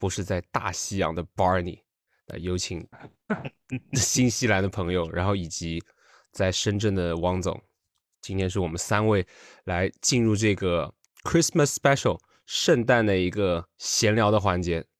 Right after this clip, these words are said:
同时也会有上一期就是反应还不错的一个答题环节，给到两位去猜的，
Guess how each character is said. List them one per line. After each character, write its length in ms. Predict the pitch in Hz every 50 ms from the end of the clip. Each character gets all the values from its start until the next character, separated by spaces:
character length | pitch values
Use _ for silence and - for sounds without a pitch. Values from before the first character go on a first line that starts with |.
| _ -
同 220 | - - 127 151
时 160 | - - 180
也 100 | 165 127
会 160 | 95 95 135
有 160 | 131 113 92 87
上 300 | - - 165 139 120 110
一 60 | 104
期 200 | - - 123 110
就 80 | 113
是 140 | 110 110 113
反 260 | 98 - - 98 80
应 160 | 95 107 113 104
还 140 | 95 101
不 100 | 92 98
错 240 | 101 - - - 113
的 80 | 104 92
一 120 | 87 87
个 280 | 85 92 90 80 73 73 _
答 160 | - 87 78 98
题 140 | - -
环 220 | 98 90 87 85 85
节， 200 | 87 80 82 - _ _ _ _ _ -
给 140 | - 104 90
到 140 | 92 104 101
两 180 | 95 85 80
位 80 | 87 90
去 140 | 87 - 92
猜 240 | - - 90 85 82
的， 140 | 82 92